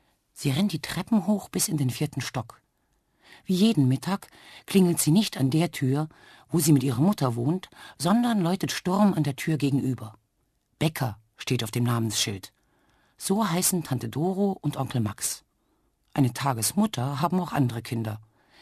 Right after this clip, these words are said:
Marlene aber hat außerdem einen Tagesmax. Tante Doro öffnet die Tür. Im Flur wirft Marlene den Ranzen in die eine Ecke,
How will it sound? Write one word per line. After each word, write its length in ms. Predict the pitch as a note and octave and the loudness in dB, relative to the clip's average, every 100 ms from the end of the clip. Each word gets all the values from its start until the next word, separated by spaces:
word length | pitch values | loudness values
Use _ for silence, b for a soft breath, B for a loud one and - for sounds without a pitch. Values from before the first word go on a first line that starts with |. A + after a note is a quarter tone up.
| b b b | b b b
Marlene 600 | A#2+ G2 A2 D#3+ D#3+ D3+ D#3+ b b b b - | -6 -4 0 2 2 0 -4 b b b b -10
aber 260 | - A2 | -6 -4
hat 220 | G2 G#2+ - | -6 -6 -4
außerdem 540 | F#3+ - C3+ C#3 C#3 | -2 -2 0 0 0
einen 220 | A2+ A#2+ | -2 -2
Tagesmax. 800 | - A#2+ G#2+ G#2+ A#2+ A#2+ - - - _ _ _ _ _ _ _ | -2 -4 -4 -4 -4 -4 -2 -4 -6 _ _ _ _ _ _ _
Tante 280 | - C#3+ C3 | -2 0 0
Doro 480 | B2 E3+ F3 F#3 F#3+ | -2 -2 -2 -2 -4
öffnet 300 | B2+ B2 D3 | -6 -4 -2
die 120 | D3+ C#3+ | -2 -6
Tür. 360 | - A#2 G#2+ _ _ _ _ B B - | -8 -8 -10 _ _ _ _ B B -8
Im 100 | C3 | -8
Flur 460 | - D#3 F#3 A#3 B B B | -2 -2 0 -4 B B B
wirft 280 | F3 D#3 D#3+ | -4 0 2
Marlene 360 | B2+ B2+ G3 | 2 2 0
den 160 | F#3 C#3 | 2 0
Ranzen 400 | C#3 E3+ - G#3+ | 2 0 0 0
in 120 | D3 | 0
die 100 | A#2 | 0
eine 320 | A2+ B2 D#3 | 0 0 0
Ecke, 260 | D#3 - | -4 -8